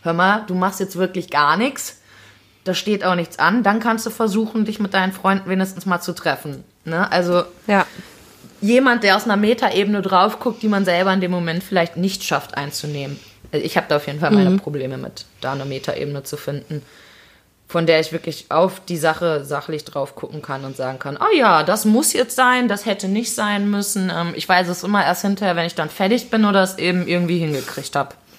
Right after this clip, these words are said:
Speaker 1: Ja.
Speaker 2: Ja.
Speaker 1: Ja.
Speaker 2: Traurig.
Speaker 1: Bisschen.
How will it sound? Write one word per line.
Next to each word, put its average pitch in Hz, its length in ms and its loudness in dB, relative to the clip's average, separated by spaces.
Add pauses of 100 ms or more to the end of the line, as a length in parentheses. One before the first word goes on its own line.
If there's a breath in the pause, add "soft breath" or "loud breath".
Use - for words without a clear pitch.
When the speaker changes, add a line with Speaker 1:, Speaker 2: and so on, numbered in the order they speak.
(560 soft breath)
Speaker 1:
Ja. - 200 -6 (200)
Speaker 2:
Ja. 185 220 4 (960 loud breath)
Speaker 1:
Ja. 131 340 0 (1300 soft breath)
Speaker 2:
Traurig. 175 540 2 (160)
Speaker 1:
Bisschen. 139 640 -6